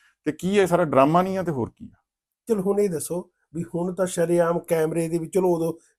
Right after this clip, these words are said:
Speaker 2: ਮੀਡੀਆ ਇੰਨਾ ਜਾਗਰੂਕ ਨਹੀਂ ਸੀਗਾ,
Speaker 1: ਹੂੰ।
Speaker 2: ਹੁਣ ਤਾਂ ਮੀਡੀਆ ਵੀ ਸਾਰਾ ਕੁਛ ਆ ਗਿਆ,
Speaker 1: ਹਾਂ।
Speaker 2: ਹੁਣ ਸਜ਼ਾ ਹੋਏਗੀ?
Speaker 1: ਤੁਹਾਨੂੰ ਕੀ ਲੱਗਦਾ ਮੀਡੀਆ ਵਿਕਾਊ ਨਹੀਂ ਗਾ? ਜੇ ਕੱਲ੍ਹ ਨੂੰ ਇਹਨਾਂ ਨੇ ਕਰਨਾ ਹੋਇਆ, ਦੇਖੋ ਜੀ, ਇਹ ਤਾਂ ਕਾਮ, ਮੈਂ ਤਾਂ ਅੱਗੇ ਵੀ ਕਿਹਾ, ਕਾਮ ਮਾਰ ਕੇ ਟੰਗਿਆ, ਇਹ ਤੇ ਪੋਲੀਟੀਕਲ
Speaker 2: ਪਿੱਛੇ, ਪਿੱਛੇ ਏਜੰਡਾ ਕੀ ਹੈ?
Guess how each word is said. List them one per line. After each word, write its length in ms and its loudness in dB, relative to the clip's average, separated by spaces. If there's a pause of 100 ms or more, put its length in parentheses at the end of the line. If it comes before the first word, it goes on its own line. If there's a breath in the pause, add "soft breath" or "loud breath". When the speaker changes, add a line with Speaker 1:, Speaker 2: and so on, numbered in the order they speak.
(120)
Speaker 2:
ਮੀਡੀਆ 380 4
ਇੰਨਾ 440 2
ਜਾਗਰੂਕ 560 -2
ਨਹੀਂ 280 -2
ਸੀਗਾ, 360 -12 (120)
Speaker 1:
ਹੂੰ। 200 -10
Speaker 2:
ਹੁਣ 100 -4
ਤਾਂ 120 2
ਮੀਡੀਆ 440 2
ਵੀ 100 -4
ਸਾਰਾ 360 0
ਕੁਛ 240 -8
ਆ 80 -6
ਗਿਆ, 160 -8 (180)
Speaker 1:
ਹਾਂ। 260 -6
Speaker 2:
ਹੁਣ 180 -8
ਸਜ਼ਾ 320 0
ਹੋਏਗੀ? 300 -2
Speaker 1:
ਤੁਹਾਨੂੰ 360 2
ਕੀ 60 -2
ਲੱਗਦਾ 220 2
ਮੀਡੀਆ 300 2
ਵਿਕਾਊ 280 0
ਨਹੀਂ 140 -8
ਗਾ? 100 -14 (460)
ਜੇ 60 0
ਕੱਲ੍ਹ 260 6
ਨੂੰ 80 2
ਇਹਨਾਂ 160 0
ਨੇ 180 -2
ਕਰਨਾ 360 0
ਹੋਇਆ, 320 4
ਦੇਖੋ 260 -2
ਜੀ, 60 0
ਇਹ 60 2
ਤਾਂ 100 0
ਕਾਮ, 240 2
ਮੈਂ 120 -2
ਤਾਂ 100 -2
ਅੱਗੇ 120 2
ਵੀ 80 -6
ਕਿਹਾ, 120 -2
ਕਾਮ 240 -2
ਮਾਰ 160 0
ਕੇ 120 -6
ਟੰਗਿਆ, 480 -2 (240)
ਇਹ 60 4
ਤੇ 80 6
ਪੋਲੀਟੀਕਲ 560 2
Speaker 2:
ਪਿੱਛੇ, 260 4
ਪਿੱਛੇ 340 -2
ਏਜੰਡਾ 460 4
ਕੀ 200 -6
ਹੈ? 120 -4